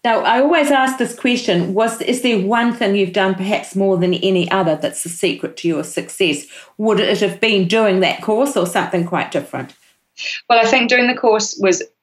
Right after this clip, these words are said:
Speaker 2: a humongous, um, kick in the right direction, really changed the writing. But I think what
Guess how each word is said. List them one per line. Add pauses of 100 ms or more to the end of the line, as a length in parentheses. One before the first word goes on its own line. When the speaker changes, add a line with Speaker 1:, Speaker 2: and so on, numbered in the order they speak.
(360)
Speaker 2:
a
humongous,
um, (580)
kick
in
the
right
direction,
really
changed
the
writing.
But
I
think (360)
what